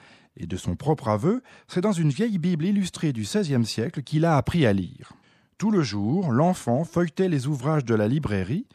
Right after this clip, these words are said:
et, devenu adolescent, il en assura plus d'une fois la collation et la recension, tout comme il devait souvent rédiger les catalogues de la librairie familiale. Ainsi, cet univers de la bibliophilie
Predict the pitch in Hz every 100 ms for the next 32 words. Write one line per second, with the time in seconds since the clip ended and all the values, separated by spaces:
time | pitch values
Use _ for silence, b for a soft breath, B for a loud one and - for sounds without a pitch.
0 | B B - 151 202 160 120 120 131 185
1 | 135 113 95 85 - 208 B B B -
2 | 160 160 156 135 139 135 120 - 180 185
3 | 135 107 123 170 123 92 107 104 110 -
4 | 233 202 107 92 175 - 110 - 170 226
5 | - B B B - 185 214 190 147 127
6 | 120 110 170 160 165 120 131 104 92 139
7 | 185 - 92 - 170 117 104 135 127 101
8 | 101 110 113 135 165 151 110 92 87 82
9 | - 120 120 _ _ _ b _ 117 123
10 | - 240 247 135 160 160 160 208 170 113
11 | 104 139 156 127 117 110 139 165 208